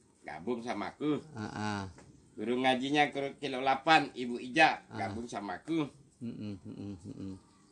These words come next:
Speaker 1: Ini sarjana pertanian, gabung sama aku.
Speaker 2: Iya.
Speaker 1: Kenapa kamu itu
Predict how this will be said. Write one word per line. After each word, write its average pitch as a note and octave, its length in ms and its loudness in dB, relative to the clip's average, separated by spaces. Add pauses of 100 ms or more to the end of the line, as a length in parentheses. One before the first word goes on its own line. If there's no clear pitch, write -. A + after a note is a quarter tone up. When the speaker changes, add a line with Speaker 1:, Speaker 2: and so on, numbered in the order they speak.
(760)
Speaker 1:
Ini C#3 240 4 (160)
sarjana B2 400 0
pertanian, B2+ 720 2
gabung G2+ 320 -6
sama G#2 320 -4
aku. D3+ 240 -2 (640)
Speaker 2:
Iya. G#2 320 -2 (640)
Speaker 1:
Kenapa F#3+ 420 4
kamu D#3 540 4
itu A3 100 4